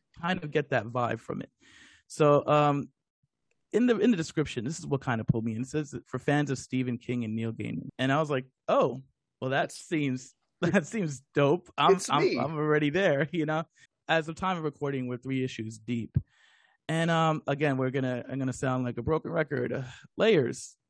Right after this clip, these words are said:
Speaker 1: to this title is something that appears simple at first, but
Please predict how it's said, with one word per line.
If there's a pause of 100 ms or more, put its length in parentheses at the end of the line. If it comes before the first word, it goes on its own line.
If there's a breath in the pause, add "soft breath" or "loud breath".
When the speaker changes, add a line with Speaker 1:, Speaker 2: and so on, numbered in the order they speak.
Speaker 1:
to
this
title (600)
is
something
that
appears
simple
at
first, (120)
but